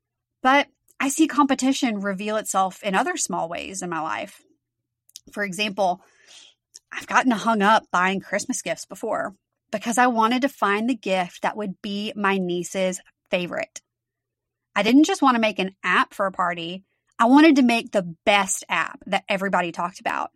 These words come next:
And I want to pick out the dirty Santa gift that everybody fights over. And like others who have competition high on their list of strengths, if I couldn't have the best decorations, I didn't want to decorate at all. If I couldn't throw the best Christmas party,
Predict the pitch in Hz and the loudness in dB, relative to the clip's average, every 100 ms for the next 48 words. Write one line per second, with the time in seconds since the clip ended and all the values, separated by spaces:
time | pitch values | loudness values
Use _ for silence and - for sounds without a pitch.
0 | _ _ 214 208 202 196 220 240 269 262 | _ _ -2 0 0 -2 2 4 4 4
1 | 262 226 220 208 208 208 185 202 196 202 | 2 2 2 2 2 2 -2 -2 -2 -2
2 | 180 - 190 214 208 - 233 220 196 175 | -4 -8 0 0 0 2 2 4 0 -2
3 | 185 226 - - 160 160 156 - _ _ | -2 -6 -4 -10 -12 -10 -10 -12 _ _
4 | _ 277 320 220 208 202 202 190 190 - | _ 2 4 2 0 -4 -4 -4 -4 -4
5 | - - 208 190 196 202 185 180 185 180 | -2 0 -2 -4 -6 -6 -6 -4 -6 -6
6 | 180 190 185 185 170 175 190 180 175 175 | -8 -8 -6 -6 -6 -6 -6 -6 -8 -8
7 | 170 170 - 170 175 175 - - _ _ | -10 -10 -10 -8 -8 -8 -12 -16 _ _
8 | - _ - 202 254 381 392 311 302 240 | -20 _ -8 0 0 0 0 2 0 -2
9 | 214 220 202 185 175 277 - 370 381 349 | -2 -2 -4 -6 -4 -4 0 0 0 -4
10 | - _ _ _ _ - 196 277 302 277 | -10 _ _ _ _ -8 0 4 6 4
11 | 208 196 196 180 165 160 - - _ _ | 0 -2 -2 -4 -4 -6 -8 -14 _ _
12 | _ _ - _ _ _ - 180 233 254 | _ _ -20 _ _ _ -6 -4 -2 -2
13 | 277 269 202 160 175 220 - 247 254 302 | 0 0 -2 -4 -4 -2 -4 -6 -4 -4
14 | - 330 339 359 | -2 -4 -2 -4